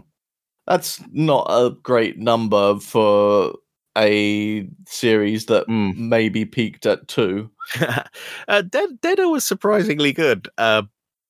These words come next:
Speaker 2: when you consider a few factors. Uh, number one, <laughs> number one, it got made because, um, if they didn't make a new Hellraiser film, they would have lost the I P rights. <laughs> Um,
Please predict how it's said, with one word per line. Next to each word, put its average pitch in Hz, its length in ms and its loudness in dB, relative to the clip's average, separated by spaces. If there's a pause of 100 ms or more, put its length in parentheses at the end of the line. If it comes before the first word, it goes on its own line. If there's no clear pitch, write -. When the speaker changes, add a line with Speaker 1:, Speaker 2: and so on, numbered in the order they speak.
(420)
Speaker 2:
when 120 140 2
you 117 100 0
consider 117 440 0
a 104 60 0
few 120 200 -4
factors. 95 640 -2
Uh, 107 280 0
number 131 340 -2
one, 120 340 0 (180)
<laughs> - 180 -20
number 147 300 -2
one, 143 240 0
it 135 120 -2
got 143 220 -2
made 120 440 0
because, 117 680 -2 (200)
um, 104 480 0 (600)
if - 240 -4
they 110 160 0
didn't 113 520 -4
make 107 580 -4 (240)
a 101 100 0
new 107 260 0
Hellraiser 101 540 0
film, 98 280 -2
they 98 100 -2
would 101 180 -2
have 95 220 -4
lost 101 400 -4
the 101 140 -4
I 98 120 0
P 107 220 -2
rights. 85 560 -6
<laughs> - 60 -14 (1160)
Um, 107 360 -2